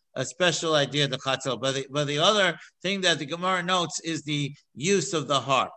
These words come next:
It's not just that David HaMelech, it was specifically when the strings of the harp would blow, that, that somehow that would, that would, that would be an inspiration for David to wake up, to learn Torah, and to compose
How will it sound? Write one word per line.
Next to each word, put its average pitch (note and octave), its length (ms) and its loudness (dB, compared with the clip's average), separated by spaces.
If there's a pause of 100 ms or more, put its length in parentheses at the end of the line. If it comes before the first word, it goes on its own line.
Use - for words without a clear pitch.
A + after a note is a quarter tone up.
It's - 160 -16
not F#3 260 2
just E3+ 300 2
that C#3+ 180 -4
David D#3+ 280 0
HaMelech, D#3 460 4 (340)
it D#3 120 0
was D#3 200 2
specifically F#3 800 2
when D3+ 260 -4
the C#3 100 -2
strings G3 540 -2
of D#3+ 120 0
the C#3+ 140 2
harp F#3 440 4
would C#3 180 -4
blow, E3+ 420 4 (360)
that, D#3 260 2
that D#3 180 2
somehow G#3+ 760 4 (240)
that F3+ 240 6
would, E3+ 360 -4
that F3+ 200 4
would, F3 240 -2 (200)
that E3+ 200 4
would E3 220 -2
be F#3+ 220 2
an E3+ 80 0
inspiration E3 840 0
for D3 120 -4
David E3+ 520 0
to D3 100 -6
wake E3+ 340 0
up, F3 300 4
to D3 100 -4
learn F3 300 0
Torah, E3+ 520 4 (300)
and D#3 220 4
to E3 100 -4
compose D#3 720 4